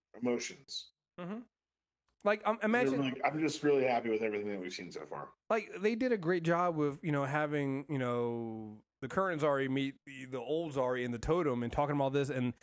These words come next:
Speaker 2: and having that Zari have that emotional moment about B-Rod being alive and her family being alive. 'Cause you remember, remember when we first met her, like, that, that
Speaker 1: She was
Speaker 2: timeline
Speaker 1: the only survivor.
Speaker 2: she was the only survivor. So finding out that her family was alive, and then in the same episode,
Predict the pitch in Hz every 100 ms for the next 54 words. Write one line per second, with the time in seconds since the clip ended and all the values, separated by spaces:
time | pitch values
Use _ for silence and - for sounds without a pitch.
0 | - 151 160 226 220 202 165 180 175 156
1 | 160 156 151 156 - 127 139 156 143 135
2 | 135 156 147 143 139 127 143 143 131 113
3 | 107 - 143 175 160 147 127 127 127 117
4 | 135 147 180 139 127 143 143 151 156 139
5 | 147 160 139 - 214 190 170 - _ _
6 | _ _ _ - 139 - 120 135 147 -
7 | 143 143 151 175 180 139 - - 135 147
8 | 101 - 139 135 143 151 147 175 240 147
9 | 98 113 135 170 185 180 165 135 170 185
10 | 160 147 180 151 - - - - 160 185
11 | 220 214 180 202 185 196 165 156 160 -
12 | 123 117 110 110